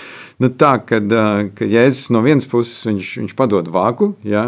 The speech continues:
viņš pilnīgi aizmirst, ka viņam ir vecāki, ja, viņš, viņš ir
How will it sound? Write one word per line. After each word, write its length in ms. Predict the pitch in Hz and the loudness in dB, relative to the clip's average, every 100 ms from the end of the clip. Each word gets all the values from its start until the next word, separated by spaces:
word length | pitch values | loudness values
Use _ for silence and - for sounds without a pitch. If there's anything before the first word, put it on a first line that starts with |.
| 127 | -4
viņš 180 | 113 110 - | -6 -2 2
pilnīgi 340 | 139 139 101 120 | 2 2 2 0
aizmirst, 420 | 127 113 90 - | 2 0 -2 -4
ka 120 | 104 | -2
viņam 200 | 107 92 | 0 -2
ir 80 | 85 | -2
vecāki, 720 | 95 98 - 190 185 175 123 | -4 -4 -4 -2 -2 -4 -6
ja, 160 | 107 127 - - - - _ - | -4 -6 -10 -20 -20 -20 _ -6
viņš, 220 | 110 101 - | -6 -4 -6
viņš 160 | 117 - | -6 -2
ir 80 | 104 | -2